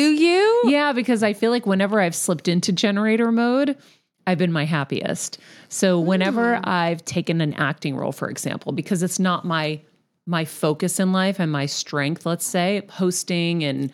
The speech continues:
Speaker 2: all the other things I can do blindfolded, that I have to work harder at.
Speaker 1: Mm.
Speaker 2: Um, maybe because I don't do it enough, I'm more insecure and nervous and all of that. So anytime I've had an acting role, I've shut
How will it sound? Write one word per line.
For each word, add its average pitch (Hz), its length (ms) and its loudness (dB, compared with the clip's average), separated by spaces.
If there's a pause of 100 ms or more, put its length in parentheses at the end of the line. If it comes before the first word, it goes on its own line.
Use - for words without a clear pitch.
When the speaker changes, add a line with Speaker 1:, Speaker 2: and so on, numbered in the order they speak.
(300)
Speaker 2:
all 214 120 2
the 190 120 2
other 180 120 0
things 175 260 0
I 156 60 -4
can 170 140 0
do 156 100 0
blindfolded, 160 880 0
that 180 180 0
I 185 40 -2
have 160 200 -4
to 143 100 -4
work 135 220 -4
harder 151 340 0
at. 233 300 0 (140)
Speaker 1:
Mm. 175 520 -10 (400)
Speaker 2:
Um, 151 880 0
maybe 185 220 0
because 180 240 0
I 165 80 2
don't 165 200 -2
do 165 120 2
it 151 60 0
enough, 151 280 0
I'm 151 100 0
more 143 200 0
insecure 147 560 0
and 143 100 0
nervous 139 540 0
and 139 80 0
all 135 120 0
of 131 100 -2
that. 139 240 -2
So - 220 -2
anytime 185 420 2
I've 156 120 0
had 156 160 -2
an 147 100 0
acting 165 380 -2
role, 123 320 -4 (380)
I've 147 160 -4
shut - 260 -4